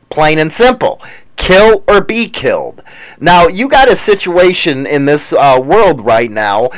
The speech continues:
where Russia is putting freaking troops all along the Ukraine border,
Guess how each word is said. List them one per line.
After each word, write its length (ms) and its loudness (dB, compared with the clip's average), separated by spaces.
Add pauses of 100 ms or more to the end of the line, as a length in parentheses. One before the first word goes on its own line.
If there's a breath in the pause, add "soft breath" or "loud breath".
(180 loud breath)
where 380 2
Russia 760 2
is 260 0
putting 520 -2
freaking 480 -4
troops 420 -4 (140)
all 340 4
along 520 4
the 160 -4
Ukraine 600 -2
border, 680 0